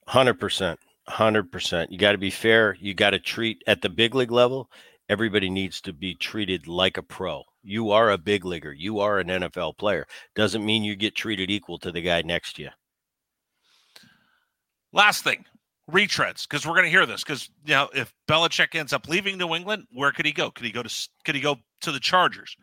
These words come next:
Speaker 2: Uh, if Mike Tomlin gets moved from the, the Pittsburgh Steelers, could he go to New England? Could Belichick go to Pittsburgh? But then we always have fans that call, "I don't want a retread."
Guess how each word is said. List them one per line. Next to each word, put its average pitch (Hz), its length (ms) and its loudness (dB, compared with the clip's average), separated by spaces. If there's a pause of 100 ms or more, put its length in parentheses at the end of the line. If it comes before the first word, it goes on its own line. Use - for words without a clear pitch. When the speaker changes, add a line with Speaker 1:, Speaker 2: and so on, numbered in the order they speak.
(360)
Speaker 2:
Uh, 131 260 6
if 104 60 -12
Mike 147 200 4
Tomlin 175 340 0
gets 139 240 -2
moved 151 320 -4
from 143 400 -4
the, 127 340 -4 (220)
the 127 100 -8
Pittsburgh 143 400 -4
Steelers, 156 360 -8 (340)
could 185 180 2
he 233 200 6
go 170 160 2
to 120 100 -4
New 127 180 -8
England? 139 300 -6
Could 135 160 -6
Belichick 175 440 2
go 143 120 0
to 123 80 -4
Pittsburgh? 117 440 -8 (440)
But 131 80 -4
then 156 120 4
we 208 120 4
always 202 220 4
have 175 180 -2
fans 180 240 0
that 151 80 -8
call, 160 200 6
"I 302 220 10
don't 330 220 10
want 294 240 8
a 269 60 6
retread." 254 560 -2